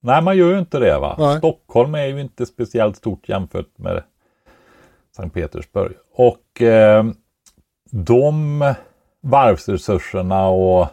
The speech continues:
Speaker 1: hamnarna ner där, de måste ju gå ut genom Östersjön och ut genom Öresund. Så det är ett smalt sund, Öresund.
Speaker 2: Just det.
Speaker 1: Den tredje vägen ut i Atlanten, det är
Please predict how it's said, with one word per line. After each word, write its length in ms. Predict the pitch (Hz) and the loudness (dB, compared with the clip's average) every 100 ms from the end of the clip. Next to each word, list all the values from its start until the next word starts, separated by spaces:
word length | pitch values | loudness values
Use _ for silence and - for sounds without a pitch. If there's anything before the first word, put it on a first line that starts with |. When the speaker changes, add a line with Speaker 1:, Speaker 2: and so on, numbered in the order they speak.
| _ _ _ | _ _ _
Speaker 1:
hamnarna 560 | 110 90 76 78 82 | -2 0 -4 -6 -6
ner 280 | 82 78 76 | -6 -6 -6
där, 340 | 76 151 180 | -2 -2 -2
de 180 | 90 92 | -6 -6
måste 340 | 104 175 - 113 | -6 -6 -6 -4
ju 120 | 107 | -4
gå 200 | 95 98 | -4 -4
ut 220 | 98 110 - | -4 -8 -8
genom 360 | 101 90 92 | -4 -4 -4
Östersjön 720 | 87 - _ - - 110 131 | -6 -10 _ -12 -8 -8 -6
och 60 | 110 | -6
ut 260 | 90 78 - | -6 -6 -10
genom 340 | 50 82 85 | -8 -8 -8
Öresund. 680 | - - - - - 160 - | -8 -8 -10 -8 -8 -10 -10
Så 140 | - | -10
det 120 | 90 | -6
är 40 | 147 | -8
ett 80 | - | -10
smalt 560 | - 104 95 143 127 | -12 -4 -2 -2 -6
sund, 460 | - 101 107 101 98 _ _ | -10 -8 -6 -10 -16 _ _
Öresund. 680 | - 113 104 - 85 - - _ _ | -10 -8 -8 -6 -8 -8 -16 _ _
Speaker 2:
Just 220 | 139 147 | -4 -4
det. 100 | 107 95 _ _ _ | -6 -14 _ _ _
Speaker 1:
Den 220 | - 131 | -2 0
tredje 420 | 156 175 127 123 | 4 4 4 2
vägen 460 | 170 160 104 107 120 | 4 4 4 2 0
ut 240 | 104 90 | 0 2
i 40 | 107 | 0
Atlanten, 760 | 101 98 85 78 - 87 82 | 2 0 0 -2 -8 -12 -8
det 220 | 92 135 - | -4 -4 -4
är 460 | 95 92 90 90 | -4 0 0 -2